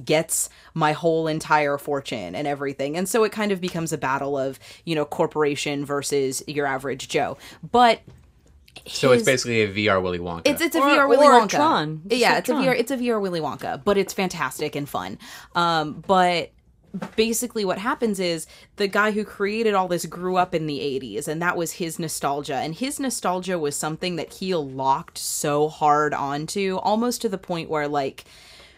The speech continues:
Speaker 1: you know, there have been people who have written pieces about, like, this is a character that displays slight, like, Asperger's-y tendencies with how,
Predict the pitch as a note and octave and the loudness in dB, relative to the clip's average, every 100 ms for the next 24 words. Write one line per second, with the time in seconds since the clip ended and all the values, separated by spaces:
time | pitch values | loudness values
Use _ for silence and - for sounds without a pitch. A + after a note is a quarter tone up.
0 | _ _ - F#3+ E3+ G3 G3 F#3+ G3+ G3+ | _ _ -4 -2 0 2 0 0 -2 -2
1 | F#3+ F#3 F3+ D#3+ D3 D#3+ D#3 D#3 D#3+ D3+ | -4 -2 0 0 2 0 0 -8 -8 -6
2 | E3 D#3 D3+ D3 D3 D#3+ D3+ D3+ - C3+ | -4 -4 0 2 2 0 -2 -4 -14 -12
3 | C3 B2+ D3 E3 - F3 E3+ F3+ G3 F#3 | -10 -8 -8 -8 -4 0 0 -2 -4 -4
4 | G3+ G3 A3+ - A3+ G#3+ A3+ - - A3+ | -4 -4 -6 -4 -2 -2 -2 -6 -2 -2
5 | A#3 C4 C4 - _ _ _ - G#3 E4 | -2 -2 -4 -8 _ _ _ -6 -4 -4
6 | - B3+ A3 G3 F3+ F3+ E3+ - E3+ D#3+ | -2 0 0 0 -4 -4 -8 -6 -6 -4
7 | D#3 - D#3 C#3+ D3 D3 D#3+ D#3+ - - | -6 -8 -8 -6 -6 -4 -2 -4 -8 -4
8 | F#3+ F#3+ G3 G3 G3 | 0 4 4 4 0